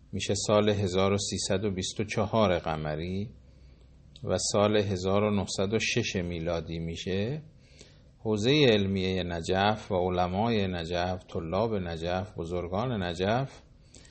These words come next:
اینها به سه گروه تقسیم شدند. یه عده بودند که خیلی جدی طرفدار مشروطه بودند، مثل خود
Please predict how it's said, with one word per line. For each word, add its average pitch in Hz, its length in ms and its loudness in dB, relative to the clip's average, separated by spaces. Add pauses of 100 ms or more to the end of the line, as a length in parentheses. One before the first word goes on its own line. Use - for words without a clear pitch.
(340)
اینها 123 380 2
به 135 180 2
سه - 300 2
گروه 117 560 0 (280)
تقسیم 95 560 0
شدند. 71 640 -8 (960)
یه 131 200 6
عده 123 220 6
بودند 123 480 6
که 117 360 6
خیلی 120 540 0
جدی 117 640 2
طرفدار 107 580 4
مشروطه 98 560 -2
بودند، 135 600 0 (800)
مثل 123 280 2
خود 127 260 6